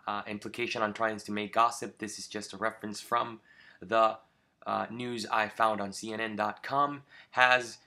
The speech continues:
gone on a rampage to declare his anger in an active way at committing a crime publicly during a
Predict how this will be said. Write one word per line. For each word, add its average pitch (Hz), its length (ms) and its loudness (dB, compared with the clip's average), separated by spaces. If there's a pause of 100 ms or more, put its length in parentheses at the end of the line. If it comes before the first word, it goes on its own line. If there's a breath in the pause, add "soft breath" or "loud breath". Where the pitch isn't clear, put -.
(120)
gone 139 180 8
on 147 140 0
a 123 40 -2
rampage 120 600 -2
to 117 360 -6 (200 loud breath)
declare 135 480 -2
his 117 480 -6 (340 soft breath)
anger 117 500 4
in 127 280 -8
an 123 180 -6
active 139 540 2
way 117 480 -4 (500 soft breath)
at 120 320 4 (180)
committing 120 600 -6 (120)
a 104 60 -4
crime 104 560 4 (160)
publicly 101 560 -2 (220 soft breath)
during 131 240 -2
a 117 140 -4